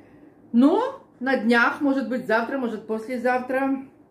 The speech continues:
я бы к маме взяла это платье, там сидела, выпаривала. Ну, там темно, частный дом, там нет. Как будет результат, покажу. Дай бог мне только не прорезать.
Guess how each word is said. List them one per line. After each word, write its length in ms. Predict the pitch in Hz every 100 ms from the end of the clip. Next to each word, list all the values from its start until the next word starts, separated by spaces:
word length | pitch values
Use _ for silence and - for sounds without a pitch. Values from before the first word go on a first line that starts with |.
| _ _
я 140 | 214 262
бы 140 | 330
к 40 |
маме 320 | 330 381 349 247
взяла 300 | 196 185 175
это 280 | 175 196
платье, 440 | 196 185 165 165 190
там 240 | 226 277
сидела, 400 | 262 190 175 165
выпаривала. 560 | 160 165 156 151 151 160
Ну, 140 | 185
там 220 | 190 214
темно, 400 | 208 208 214 226
частный 440 | 170 170 160 - 170
дом, 320 | 170 202 170
там 360 | 160 151 151 - _ - - _ _ - _ _ _ -
нет. 260 | 156 120 - _ - - _
Как 320 | - 269 302 233
будет 260 | 311 311
результат, 560 | 285 254 254 240 302 311
покажу. 480 | 262 262 254 180 170
Дай 260 | 214 254
бог 240 | 254 370 311
мне 160 | 277
только 360 | 269 240 240 277
не 180 | 226 220
прорезать. 720 | 226 220 214 175 160 151